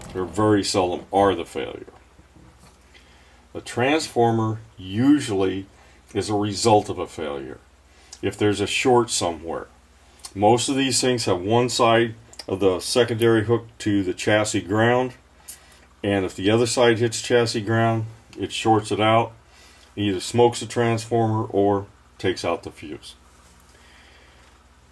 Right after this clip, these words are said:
So when we're dealing with these things,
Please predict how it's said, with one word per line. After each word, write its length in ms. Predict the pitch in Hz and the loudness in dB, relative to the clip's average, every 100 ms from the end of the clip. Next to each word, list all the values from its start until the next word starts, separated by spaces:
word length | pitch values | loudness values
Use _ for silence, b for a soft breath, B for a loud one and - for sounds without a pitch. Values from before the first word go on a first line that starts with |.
| _ _ _ _ _ _ _ _ _ - - | _ _ _ _ _ _ _ _ _ -20 -14
So 240 | - - 98 | -6 0 0
when 260 | 101 123 | 2 2
we're 160 | 135 123 | 2 2
dealing 320 | 135 143 135 | 2 4 4
with 160 | 120 113 | 2 2
these 260 | 139 127 | 2 2
things, 400 | 117 107 101 98 | 2 2 0 -4